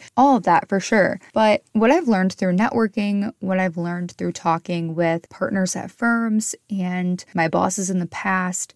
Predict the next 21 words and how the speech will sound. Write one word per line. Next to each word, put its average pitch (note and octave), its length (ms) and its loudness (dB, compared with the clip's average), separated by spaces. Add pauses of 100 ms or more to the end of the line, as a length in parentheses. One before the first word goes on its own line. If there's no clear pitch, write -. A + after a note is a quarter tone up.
is F3+ 440 2
that F3+ 420 -2
your G#3+ 140 0
personality F#3 840 0 (180)
is A3 200 4
such G#3 220 0
a C#4 60 6
huge E3 580 -2
part D#3+ 380 2
of F#3+ 100 -2
the F3+ 140 0
equation F#3 760 0
in F3+ 240 -2
whether D#3+ 320 2
or E3 60 0
not D#3+ 200 -4
you're F3 120 -4
gonna F3 160 -4
get F3+ 160 -6
the F3+ 80 -2
job. E3 480 -4